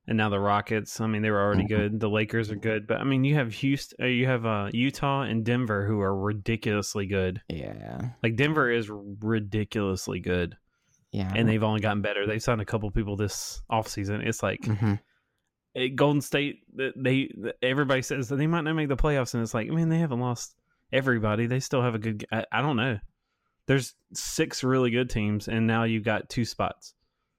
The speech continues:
Speaker 2: Yeah, I mean,
Speaker 1: So you <laughs>
Speaker 2: I don't know. I, I think they probably still will.
Speaker 1: I mean, Steph Curry's gonna hold them at least. I mean,
Speaker 2: Mm-hmm.
Speaker 1: him and, him and Green will be all right. I mean,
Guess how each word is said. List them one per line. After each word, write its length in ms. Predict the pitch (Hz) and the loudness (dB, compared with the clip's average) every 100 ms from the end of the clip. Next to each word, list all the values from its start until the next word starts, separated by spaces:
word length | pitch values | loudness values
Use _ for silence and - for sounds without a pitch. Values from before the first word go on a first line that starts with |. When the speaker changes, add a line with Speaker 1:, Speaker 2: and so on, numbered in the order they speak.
| _ _ _ _ - | _ _ _ _ -6
Speaker 2:
Yeah, 160 | 208 180 | 0 4
I 80 | 135 | 6
mean, 140 | 139 | 6
Speaker 1:
So 60 | 131 | 6
you 140 | 127 - - 135 | 4 4 4 4
<laughs> 280 | - 139 - | 4 2 2
Speaker 2:
I 100 | 147 | 4
don't 160 | 107 98 | 4 4
know. 240 | 95 101 - - | 2 0 -4 -4
I, 120 | 123 - | -4 -2
I 140 | - 120 | -2 -2
think 300 | - 101 - | 2 0 0
they 120 | 92 | -4
probably 300 | - 101 87 | -2 -2 -2
still 240 | - 92 | -2 -2
will. 280 | 92 92 95 _ _ _ _ _ _ - | 0 0 -2 _ _ _ _ _ _ -6
Speaker 1:
I 60 | 160 | 0
mean, 260 | 202 190 - - 107 | 2 0 -2 -10 -10
Steph 260 | 104 - - | -4 -2 0
Curry's 320 | - 120 110 | 2 2 2
gonna 180 | 113 101 | 0 0
hold 280 | 107 107 104 | 2 2 2
them 140 | 104 | 0
at 80 | 98 | 0
least. 280 | 117 110 - | -2 -2 -6
I 80 | - | 0
mean, 180 | 127 147 | 6 8
Speaker 2:
Mm-hmm. 80 | 151 | 8
Speaker 1:
him 140 | 147 | 6
and, 340 | 135 113 110 110 | 4 0 -2 -4
him 140 | - 156 | -2 -2
and 120 | 143 | -2
Green 260 | 113 117 113 | -6 -4 -2
will 60 | 104 | 0
be 120 | 107 | 2
all 80 | 98 | 2
right. 300 | 98 104 - | 2 0 0
I 40 | |
mean, 380 | 117 117 110 - | 0 0 0 -4